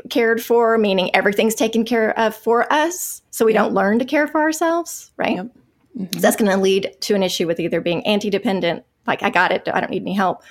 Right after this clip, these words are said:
Speaker 1: or
Speaker 2: I'm helpless.
Speaker 1: as dependent on some other people to take care of us, right? Yeah.
Speaker 2: Yeah.
Speaker 1: And then, um, the last one is the issue with, um, being open and spontaneous. That's our natural attribute.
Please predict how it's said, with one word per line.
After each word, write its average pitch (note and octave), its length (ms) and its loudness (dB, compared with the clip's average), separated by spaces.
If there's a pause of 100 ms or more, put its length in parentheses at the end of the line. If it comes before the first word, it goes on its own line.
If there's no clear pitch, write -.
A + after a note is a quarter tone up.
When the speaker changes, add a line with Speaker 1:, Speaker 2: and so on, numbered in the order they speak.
(500)
Speaker 1:
or E3+ 560 2 (540)
Speaker 2:
I'm F#3+ 80 -6
helpless. - 440 -6
Speaker 1:
as F#3+ 200 2 (380)
dependent A3 520 2
on F#3+ 140 0
some F3 280 -2
other F#3 180 2
people F#3 240 -4
to E3+ 60 0
take - 180 -6
care - 200 -4
of - 140 -8
us, - 220 -12
right? - 220 -6
Yeah. - 220 -6 (280)
Speaker 2:
Yeah. E3 240 -10 (220)
Speaker 1:
And F#3 200 0
then, F#3 480 2
um, F3+ 440 0
the F3+ 80 2
last F#3 280 2
one F#3 120 0
is F3+ 180 -2
the - 220 0 (120)
issue F#3+ 440 -2
with, F3+ 220 0 (140)
um, - 380 -2 (180)
being G3+ 180 2
open F#3+ 180 2
and F#3 120 0
spontaneous. G3 1000 -2 (220)
That's F3+ 260 -2
our - 240 -2 (720)
natural F#3 460 0
attribute. F3+ 540 -2